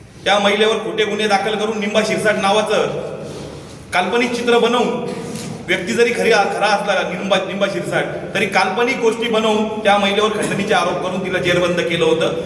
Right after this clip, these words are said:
अनेक खोट्या केसेस त्या महिलेवर दाखल झाल्या होत्या. आणि आता मला या पत्रकार परिषदेच्या माध्यमातून सांगतो, आमच्या संभाजी ब्रिगेडच्या कोणाच्याही जीविताला काही झाल्यास त्याला पूर्ण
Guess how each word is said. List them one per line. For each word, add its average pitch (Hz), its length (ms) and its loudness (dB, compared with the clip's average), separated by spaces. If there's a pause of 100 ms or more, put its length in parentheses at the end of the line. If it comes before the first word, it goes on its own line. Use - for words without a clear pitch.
(120)
अनेक 220 280 2
खोट्या 226 220 0
केसेस 220 340 0
त्या 240 120 2
महिलेवर 220 360 0
दाखल 214 240 -2
झाल्या 170 240 2
होत्या. - 220 0 (840)
आणि 196 160 2
आता - 640 2 (680)
मला 190 340 2
या 233 180 2
पत्रकार 226 400 -4
परिषदेच्या 220 480 -2
माध्यमातून 214 500 2
सांगतो, 190 240 2
आमच्या - 260 0
संभाजी 185 360 0
ब्रिगेडच्या 226 360 0
कोणाच्याही 233 480 2
जीविताला 226 340 0
काही 226 180 2
झाल्यास 202 340 0
त्याला 202 160 0
पूर्ण 240 440 2